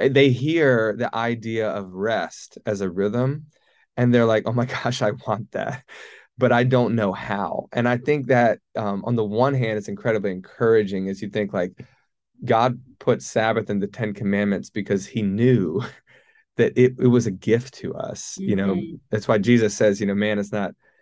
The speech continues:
Speaker 1: made for the Sabbath, but the Sabbath's made for man," as in, uh, you know, we, we are not, like, subservient to the Sabbath. Like, we have to follow this rhythm, otherwise we're just not behaving. No, it's like, God gave us a rhythm. He made this for us because he knows that we're people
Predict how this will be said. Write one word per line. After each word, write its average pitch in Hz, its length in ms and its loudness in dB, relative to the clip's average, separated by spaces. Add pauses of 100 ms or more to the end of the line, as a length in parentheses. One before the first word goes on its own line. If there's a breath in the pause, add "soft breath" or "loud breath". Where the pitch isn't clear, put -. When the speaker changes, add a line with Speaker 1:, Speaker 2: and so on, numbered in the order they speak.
(240)
Speaker 1:
made 107 300 2
for 104 80 -2
the 95 100 -2
Sabbath, 101 480 -2
but - 80 -10
the - 60 -10
Sabbath's 98 380 -2
made 98 200 -2
for 101 80 -8
man," 101 320 -2
as 104 220 -6
in, 95 240 -4 (100)
uh, 104 140 -14
you 107 140 -4
know, 87 260 -4
we, - 180 -4 (480 soft breath)
we 131 320 4
are 123 140 4
not, 113 320 0
like, 101 280 -6 (800)
subservient 117 1080 2
to 110 100 -2
the 104 100 -2
Sabbath. 104 480 -2
Like, 104 120 -4
we 107 120 -4
have 104 300 -4
to 110 100 -6
follow 104 340 0
this 101 220 -6
rhythm, 104 420 -2
otherwise 101 460 -4
we're 104 100 -6
just 101 200 -6
not 95 140 -4
behaving. 98 440 0
No, 117 140 2
it's 104 100 -4
like, 104 140 -2 (560)
God 120 280 0
gave 120 280 2
us 113 240 -2
a 143 80 -12
rhythm. 104 360 -2
He 113 120 -4
made 107 480 -2
this 101 240 -8
for 104 300 -2
us 95 200 -4
because 98 280 -6
he 104 100 -2
knows 101 300 -2
that 101 120 -2
we're 95 80 -6
people 98 420 -4